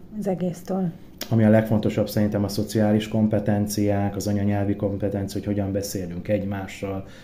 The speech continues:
Speaker 2: hogyan kell együttműködni. Akkor a közösség összekovácsolása szerintem ez a mai világban nagyon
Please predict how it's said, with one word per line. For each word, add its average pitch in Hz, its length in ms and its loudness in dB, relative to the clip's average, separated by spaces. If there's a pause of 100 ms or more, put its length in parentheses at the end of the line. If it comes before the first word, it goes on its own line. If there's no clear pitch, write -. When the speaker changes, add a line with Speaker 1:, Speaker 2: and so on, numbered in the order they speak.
Speaker 2:
hogyan 95 340 -4
kell 90 180 -4
együttműködni. 104 1080 2 (460)
Akkor 95 220 -4
a 90 40 -4
közösség 110 500 4
összekovácsolása 104 920 2
szerintem 101 360 0
ez 98 120 -2
a 101 40 0
mai 101 200 2
világban 95 420 -2
nagyon 104 320 2